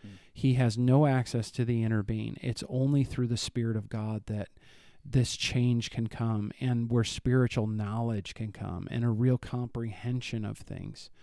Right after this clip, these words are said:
Speaker 2: You know, uh, Calvin, in referencing this passage, John Calvin talked about that some, some have Jesus in their head or in their mouth, but not in their heart.
Speaker 1: Mm.
Speaker 2: The idea is that must come from God. So, like, there are a lot of professing Christians who have,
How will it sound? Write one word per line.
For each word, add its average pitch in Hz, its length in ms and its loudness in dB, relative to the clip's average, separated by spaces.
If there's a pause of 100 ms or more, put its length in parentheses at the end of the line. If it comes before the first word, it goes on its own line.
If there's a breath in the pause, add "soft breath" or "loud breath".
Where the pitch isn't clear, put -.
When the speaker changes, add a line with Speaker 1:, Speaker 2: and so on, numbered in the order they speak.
(460 loud breath)
Speaker 2:
You 135 120 4
know, 127 220 8
uh, 113 260 0
Calvin, 131 540 2 (120)
in 117 400 -4
referencing 120 520 -4
this 107 100 -6
passage, 110 580 -6
John 120 240 -2
Calvin 101 340 -4
talked 107 240 -8
about 101 440 -4 (480 loud breath)
that 113 160 -4
some, 131 380 2
some 139 260 2
have 127 200 0
Jesus 117 460 0
in 117 100 -2
their 110 140 0
head 123 280 0
or 113 120 2
in 107 80 -2
their 101 140 -2
mouth, 104 640 -6 (480 soft breath)
but 131 120 0
not 117 240 2
in 107 60 -2
their 95 160 -2
heart. 92 380 -8
Speaker 1:
Mm. 95 160 -16
Speaker 2:
The 135 120 0
idea 131 300 4
is 120 140 2
that 123 140 0
must 123 240 -2
come 120 180 -2
from 101 180 -6
God. 101 300 -2
So, 113 120 -2
like, 110 200 -2
there 139 160 2
are 135 60 4
a 123 60 0
lot 123 220 0
of 131 60 0 (320)
professing 147 480 2
Christians 110 380 -2
who 110 100 0
have, 110 320 0